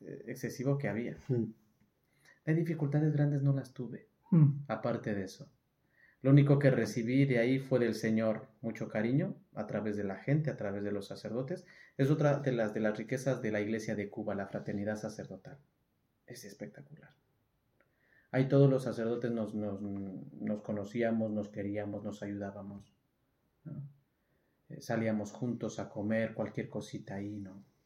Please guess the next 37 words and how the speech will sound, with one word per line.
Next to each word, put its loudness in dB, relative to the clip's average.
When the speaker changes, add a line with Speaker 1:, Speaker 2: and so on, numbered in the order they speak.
Speaker 1:
Y, -6
y, -6
y -8
con 0
el 0
obispo -2
que -4
era 0
uno 0
más -2
con -4
nosotros. -10
O -20
sea, -12
se -14
comportaba -2
a -2
veces... -4
Como, -6
como -2
otro 2
cura, 0
¿no? -12
Y, -8
y -10
te -6
hacía 0
bromas 6
y -6
te -6
visitaba, -4
se-, -6
mensualmente 0
a 0
mí 0
me 0
visitaba -6